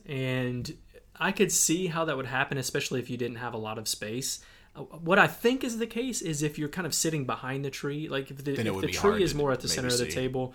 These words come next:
Speaker 2: Yeah.
Speaker 1: then it would be hard to see. In my case, I was sitting on that side of the tree side of the board, but I sat kind of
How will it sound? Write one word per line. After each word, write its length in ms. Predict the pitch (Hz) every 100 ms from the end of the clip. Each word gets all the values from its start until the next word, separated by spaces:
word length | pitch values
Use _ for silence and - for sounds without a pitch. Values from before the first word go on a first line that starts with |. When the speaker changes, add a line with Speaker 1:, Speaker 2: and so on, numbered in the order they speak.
| -
Speaker 2:
Yeah. 200 | - - - - -
Speaker 1:
then 200 | 147 160
it 80 |
would 100 | 139
be 100 | 135
hard 160 | 123 123
to 60 | 113
see. 340 | 127 117 - - - - _ -
In 180 | 190 175
my 180 | 170 208
case, 460 | 214 151 131 120 -
I 180 | 123 143
was 320 | 143 131 -
sitting 260 | - 143 131
on 140 | 117
that 240 | 117 120 -
side 180 | 127 123
of 140 | 120
the 80 | 123
tree 300 | - 139 135
side 260 | - 143
of 60 | 147
the 60 | 147
board, 460 | 151 170 165 170 -
but 160 | 143 135
I 160 | 139 139
sat 520 | - 147 131 - -
kind 160 | - 135
of 220 | 113